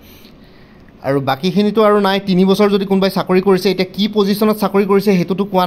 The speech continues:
নাই। আৰু লগতে আপোনালোকে অনলাইন এপ্লিকেশ্যন কৰোঁতে কোনোবাই যদি কিবা প্ৰব্লেম পায়, তেতিয়াহ'লে ৰাতিপুৱা দহটা বজাৰ পৰা আবেলি পাঁচটা বজাত, ৱৰ্কিং ডেইজবিলাকত, আপোনালোকে বন্ধ বাৰত নহয়, ৱৰ্কিং ডেইজত এই কণ্টেক্ট নাম্বাৰটো, যোনটো মই জুম কৰি দিছোঁ, ওৱান এইট ডাবল জিৰ' টু ওৱান টু ডাবল ওৱান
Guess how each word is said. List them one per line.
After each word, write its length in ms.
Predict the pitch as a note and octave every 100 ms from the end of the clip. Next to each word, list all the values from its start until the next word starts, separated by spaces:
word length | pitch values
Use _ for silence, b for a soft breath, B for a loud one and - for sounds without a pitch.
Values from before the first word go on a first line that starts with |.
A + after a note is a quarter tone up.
| F#3
নাই। 80 | G#3+ -
আৰু 100 | C#3+ D3+
লগতে 200 | C#3+ F#3 F3
আপোনালোকে 280 | F3 F3 F#3 D3+
অনলাইন 240 | D#3+ F3+ F#3+
এপ্লিকেশ্যন 320 | F#3+ F3+ G#3 F#3+
কৰোঁতে 180 | F#3+ G3
কোনোবাই 200 | F#3+ F3 F3+
যদি 100 | F#3+
কিবা 120 | F3 F#3 F3+
প্ৰব্লেম 240 | C#3+ F3
পায়, 120 | F3+ E3+
তেতিয়াহ'লে 280 | E3 F3 C#3+
ৰাতিপুৱা 240 | C3 E3 D3
দহটা 220 | D3 D3 F3
বজাৰ 160 | F3+ F3
পৰা 100 | E3
আবেলি 180 | D3+ D#3+ D#3
পাঁচটা 200 | D3 F#3
বজাত, 160 | D#3 D#3+ D3
ৱৰ্কিং 240 | E3+ F3 G#3
ডেইজবিলাকত, 440 | G#3 D#3+ D3+ C3+ E3+
আপোনালোকে 260 | C#3 D3+ D#3 C#3+
বন্ধ 160 | C#3+ D3+ E3
বাৰত 180 | E3+ E3
নহয়, 200 | D#3+ G3+ B B B C#3+
ৱৰ্কিং 220 | C#3+ E3+ F3
ডেইজত 260 | D#3+ G#3+ A3+ B B B D#3
এই 60 | F#3
কণ্টেক্ট 240 | F#3 F3 F#3
নাম্বাৰটো, 260 | F#3 F3 F3+ F3
যোনটো 160 | D3 D#3
মই 80 | D3+
জুম 120 | D3+ D#3+
কৰি 100 | E3+ E3
দিছোঁ, 140 | E3+ D3+
ওৱান 160 | D3+ E3+
এইট 80 | D3+
ডাবল 160 | D3 D#3+
জিৰ' 220 | D#3+ G#3 G3+
টু 100 | F#3 G3
ওৱান 160 | F3 F3 F3
টু 80 | F#3+ A#3+ - C3
ডাবল 220 | C3+ D3+ E3
ওৱান 120 | G3+